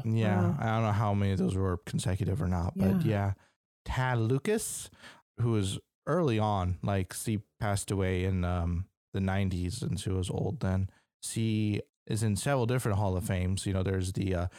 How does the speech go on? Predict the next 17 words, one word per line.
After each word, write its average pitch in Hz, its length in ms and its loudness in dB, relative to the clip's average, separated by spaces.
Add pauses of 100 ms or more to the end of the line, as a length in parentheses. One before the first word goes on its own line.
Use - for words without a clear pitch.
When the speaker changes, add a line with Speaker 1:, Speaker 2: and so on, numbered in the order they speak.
(120)
Speaker 1:
Royal 113 200 2
Hall 107 180 2
of 104 80 -2
Fame, 104 280 0
but 95 80 0
there's 95 180 0
also 95 240 -2
the 95 160 0
National 101 360 0
Cowgirl 127 640 0
Hall 139 240 0
of 131 80 -2
Fame 139 400 0
Speaker 2:
Huh. 254 360 0
Speaker 1:
and 101 420 2
the 92 80 0
Texas - 720 -4